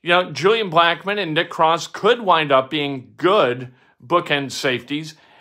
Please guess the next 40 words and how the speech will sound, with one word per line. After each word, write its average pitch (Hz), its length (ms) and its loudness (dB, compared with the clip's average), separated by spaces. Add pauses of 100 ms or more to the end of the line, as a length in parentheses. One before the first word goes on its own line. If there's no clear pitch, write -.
(120)
And 175 140 0
a 165 60 0
cornerback, 160 720 0 (280)
hey, 196 480 -4 (320)
you 190 140 0
know 294 140 6
what? 269 260 2
I 220 140 2
gotta 277 200 2
tell 196 180 2
you 190 140 0
the 156 60 -14
truth. 247 360 -8 (220)
Other 233 160 0
than 247 80 -10
highlight 208 500 0
reels, 170 340 -2 (200)
I've 240 220 2
never 226 260 -2
seen 208 320 -8
Darius 208 460 -2
Rush 180 280 2 (160)
nor 196 300 2
Juju 196 440 -6
Brents 190 380 -4
play 208 280 -6
football. - 600 -6 (680)
So - 240 -2
I 180 200 2
don't 226 220 0
know 208 160 4
what 220 180 2
they 160 140 2
can 147 160 -8
bring 131 200 -2
to 120 60 -10
the 117 100 -10
table. 123 440 -4
Kenny 208 320 -2
Moore 190 520 2